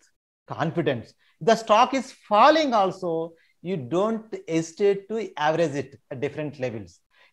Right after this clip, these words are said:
If you don't know fundamentals, just like by fancy name, by price action, if you buy, then tomorrow it falls. You don't know why it's falling. We don't know why, when does it go up, whether it's good or bad. So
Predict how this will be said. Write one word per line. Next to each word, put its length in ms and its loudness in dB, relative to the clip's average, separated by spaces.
If 40 -4
you 60 0
don't 360 8
know 160 2
fundamentals, 1000 -4
just 240 -6
like 380 -2
by 500 -2
fancy 440 -4
name, 380 -8
by 160 -2
price 300 0
action, 360 -2
if 140 -8
you 100 -6
buy, 480 0
then 440 0
tomorrow 320 4
it 260 0
falls. 380 4
You 100 0
don't 200 0
know 80 -2
why 140 4
it's 200 -2
falling. 460 0
We 100 -6
don't 180 -2
know 80 -4
why, 240 -2
when 360 -4
does 140 -4
it 140 -8
go 100 -2
up, 300 0
whether 160 0
it's 100 -4
good 240 2
or 80 6
bad. 340 0
So 340 -2